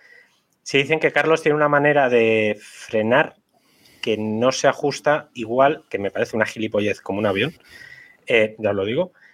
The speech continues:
eh, que no se ajusta exactamente igual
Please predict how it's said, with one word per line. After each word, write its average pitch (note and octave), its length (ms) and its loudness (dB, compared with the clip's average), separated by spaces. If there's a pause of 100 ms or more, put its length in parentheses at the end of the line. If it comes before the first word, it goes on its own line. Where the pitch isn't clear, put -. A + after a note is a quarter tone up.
(300)
eh, A2+ 380 2
que A#2+ 120 0
no B2 80 4
se D3 100 0
ajusta D#3 300 0
exactamente D3 500 0
igual D#3 400 0